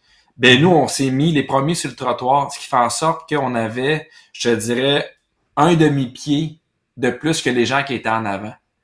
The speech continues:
Speaker 1: Mais ça faisait toute une différence quand on s'est levé tout le monde à la fin, tu sais, pour voir le, le, le, le feu d'artifice. Ça faisait en sorte qu'on avait un demi-pied de plus,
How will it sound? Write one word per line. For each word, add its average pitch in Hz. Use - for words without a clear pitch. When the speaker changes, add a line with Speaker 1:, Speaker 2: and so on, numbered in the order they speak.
Speaker 1:
Mais 104
ça 120
faisait 120
toute 170
une 147
différence 139
quand 127
on 120
s'est 120
levé 139
tout 139
le 135
monde 135
à 110
la 107
fin, 139
tu 139
sais, 117
pour 120
voir 120
le, 117
le, 110
le, 104
le 113
feu 123
d'artifice. 143
Ça 120
faisait 123
en 127
sorte -
qu'on 131
avait 131
un 135
demi-pied 135
de 160
plus, 156